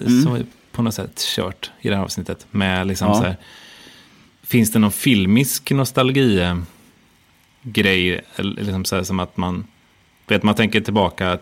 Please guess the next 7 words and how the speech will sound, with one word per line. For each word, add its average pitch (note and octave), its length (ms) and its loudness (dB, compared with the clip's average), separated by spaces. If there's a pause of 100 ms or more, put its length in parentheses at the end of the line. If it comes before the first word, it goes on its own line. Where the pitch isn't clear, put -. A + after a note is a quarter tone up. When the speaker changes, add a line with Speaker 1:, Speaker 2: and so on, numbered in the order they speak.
(800)
Speaker 2:
på F#2 400 0 (720)
med F#2+ 180 0
så G2 60 -4
här F#2+ 80 0
riktigt F#2+ 220 -6
härliga F2 260 -2
nostalgikänslor. F2 1040 -8